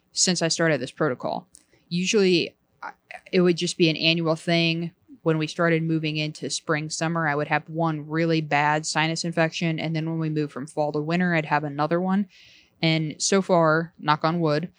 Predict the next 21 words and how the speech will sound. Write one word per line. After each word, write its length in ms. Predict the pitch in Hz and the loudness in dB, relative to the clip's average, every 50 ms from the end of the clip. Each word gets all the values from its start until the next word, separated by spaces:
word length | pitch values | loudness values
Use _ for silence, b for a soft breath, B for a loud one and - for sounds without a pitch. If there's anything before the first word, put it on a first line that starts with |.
| b b b b b b b | b b b b b b b
I 80 | - 160 | -2 0
haven't 180 | 170 185 180 170 | 0 2 0 0
had 220 | 165 175 170 170 | 2 4 4 4
one 180 | 175 175 165 156 156 | 4 2 0 0 0
at 80 | 151 | 0
all 180 | - - 160 170 | 0 2 2 2
this 220 | 156 131 120 - - | 0 -2 -4 -4 -6
year, 180 | - - 123 | -6 -6 -4
nor 460 | 147 175 180 175 175 190 208 208 202 185 | -2 0 2 2 2 4 2 2 2 2
have 180 | 180 180 165 | 2 2 2
I 100 | 160 143 | 2 2
had 260 | 151 - - 160 160 | 0 0 0 0 0
a 80 | 156 151 | 0 0
whole 200 | 156 175 170 170 | 2 2 2 4
lot 320 | 160 156 151 147 147 143 - | 4 4 4 4 4 2 0
of 340 | - 165 156 151 147 151 151 | -2 -2 -2 -2 -4 -4 -4
the 400 | - 156 151 147 147 147 147 147 | -2 -2 -2 -2 -2 -4 -4 -6
sore, 380 | - - - 185 170 170 170 165 | -6 -6 -4 -2 0 0 0 -2
scratchy, 560 | - - - 156 143 151 160 - 170 160 151 | -2 0 2 2 2 2 0 -2 -2 -2 -2
raw 260 | 143 147 147 139 139 | 0 2 2 2 2
throat, 560 | 139 - - 196 208 214 226 226 226 - - | 0 -4 -4 0 2 4 4 4 4 2 0